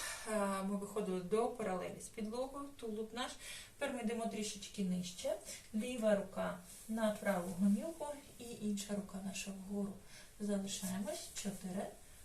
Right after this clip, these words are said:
три, два, один.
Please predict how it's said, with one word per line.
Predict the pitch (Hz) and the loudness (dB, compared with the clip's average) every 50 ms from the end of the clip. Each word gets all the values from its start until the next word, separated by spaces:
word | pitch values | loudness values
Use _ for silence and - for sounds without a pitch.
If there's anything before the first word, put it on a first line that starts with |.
| - - - - - - - - | -14 -12 -12 -12 -14 -12 -8 -4
три, | 226 220 226 262 330 - - - - - - - - - - - - - - - - - | -2 0 0 0 -2 -6 -12 -14 -16 -14 -16 -16 -16 -18 -18 -18 -16 -16 -18 -14 -6 -2
два, | 202 196 196 190 196 202 202 - - - - - - - - - - - - - - - | 0 2 2 4 4 4 2 2 -4 -14 -16 -16 -16 -16 -16 -16 -16 -16 -16 -14 -6 0
один. | 220 208 196 185 185 170 160 180 160 170 208 | 2 4 4 4 4 2 0 0 0 0 0